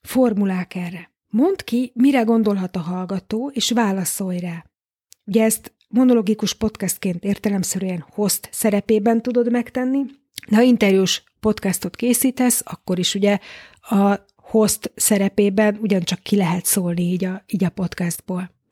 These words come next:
Egy konkrét példa rá, a Marketing Made Easy podcastból, Amy Porterfield podcastjából. Most talán azt gondolhatjátok,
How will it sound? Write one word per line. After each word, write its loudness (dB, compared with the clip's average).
Egy -16
konkrét -2
példa 2
rá, 0
a 0
Marketing 2
Made 0
Easy 0
podcastból, -8
Amy 0
Porterfield -6
podcastjából. -4
Most 4
talán 4
azt 2
gondolhatjátok, -2